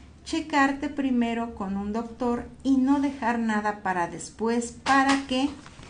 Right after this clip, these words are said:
vienen días muy fuertes de mucho trabajo para ti y te queremos muy bien. Afortunadamente y gracias a Dios no es nada malo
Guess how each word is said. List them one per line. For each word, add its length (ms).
vienen 500
días 360
muy 220
fuertes 580
de 80
mucho 400
trabajo 480
para 320
ti 300
y 120
te 200
queremos 480
muy 220
bien. 260
Afortunadamente 1120
y 100
gracias 540
a 80
Dios 320
no 160
es 160
nada 300
malo 580